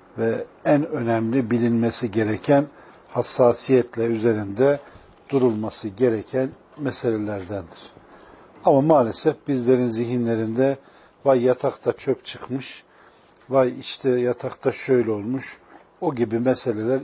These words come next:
ilginç meseleler insanın zihnine daha çok ne yapılıyor? Takılabiliyor. Ama Allah Azze ve Celle'nin zati, subuti sıfatları vardır ki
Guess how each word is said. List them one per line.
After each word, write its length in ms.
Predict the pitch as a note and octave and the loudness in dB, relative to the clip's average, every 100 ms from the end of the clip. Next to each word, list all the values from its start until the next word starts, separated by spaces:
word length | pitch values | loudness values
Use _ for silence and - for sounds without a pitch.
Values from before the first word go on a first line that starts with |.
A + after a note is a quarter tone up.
| C#3+ | -8
ilginç 560 | A#2+ G2+ C3 G#2+ - - | -12 -6 -6 -6 -12 -20
meseleler 580 | - - G2 G2+ C3+ D3 - - - - - | -20 -16 -12 -6 -6 -6 -12 -20 -20 -14 -2
insanın 480 | D3 B2+ A#2 A2 C3 | -2 0 -4 -2 -2
zihnine 720 | A#2 B2+ G2 G#2+ A#2+ C#3+ - - - - - | 0 -2 -2 -2 2 2 0 -12 -20 -6 0
daha 180 | C3+ A#2 | 2 0
çok 300 | - A#2+ C3+ | -2 -6 0
ne 80 | |
yapılıyor? 460 | C3 A#2 - A2+ C#3 - | 2 2 0 -4 -4 -2
Takılabiliyor. 1300 | B2 - C#3 D3 - - C#3 D3 A#2 A#2 A#2 A2 F2+ - | -6 -2 -2 -2 -6 -6 -4 -4 -2 0 2 0 -4 -12
Ama 440 | - G#2+ G2+ G2+ - - - - - | -8 -6 -6 -6 -10 -18 -20 -20 -10
Allah 320 | A#2+ C3 D3+ B2+ | 0 6 6 6
Azze 360 | A2+ G#2 A2+ | 2 0 0
ve 180 | G#2+ F#2+ | 0 2
Celle'nin 640 | A2+ B2+ G#2 A2+ D3 D#3 - - - _ - | 4 4 4 0 0 0 -6 -20 -20 _ -8
zati, 600 | G#2 B2+ A2+ - A#2 A#2+ | 2 2 2 -2 -10 -12
subuti 600 | - A#2+ A2+ G#2+ - C3 | -8 -8 -4 -6 -6 -8
sıfatları 720 | - - A#2 - A#2 A2 G#2 | -8 -8 -6 -6 -6 -6 -6
vardır 400 | G2+ G2 A2 A#2+ | -8 -8 -6 -6
ki 260 | - B2+ | -6 -8